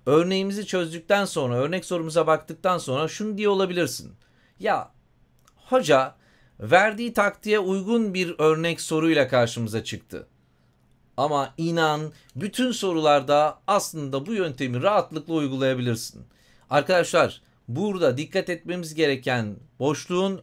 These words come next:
öncesi ve sonrası. Orada bir anahtar ifade var. Onu yakalayacağız. Ve parçanın devamında da dikkat et. Sonuç cümlesinde de, son cümlede de yine ne dedi? Bize yine tüyo verdi.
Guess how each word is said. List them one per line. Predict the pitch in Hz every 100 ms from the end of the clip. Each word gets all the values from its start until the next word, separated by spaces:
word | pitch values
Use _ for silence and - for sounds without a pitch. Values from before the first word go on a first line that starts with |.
| -
öncesi | 214 202 180 165 180
ve | 160
sonrası. | 160 143 117 117 92 - _ _
Orada | 185 220 202 202
bir | 190
anahtar | 180 165 185 165
ifade | - 160 156 143
var. | 104 - _ _
Onu | 147 165
yakalayacağız. | 190 170 165 160 139 170 123 - - _ _
Ve | 156 -
parçanın | 160 180 - 208 202
devamında | 190 190 190 196 202
da | 175
dikkat | 170 214
et. | 220 180 - _ _ _
Sonuç | - - 156 233 -
cümlesinde | 220 208 190 180 175 160
de, | 120 - _
son | - 196 254 240
cümlede | 220 208 185 175
de | 151
yine | 139 147 170 180 _ _
ne | 117 160
dedi? | 170 160 156
Bize | 117 127
yine | 135 214 240
tüyo | - 170 143
verdi. | 113 95 85 69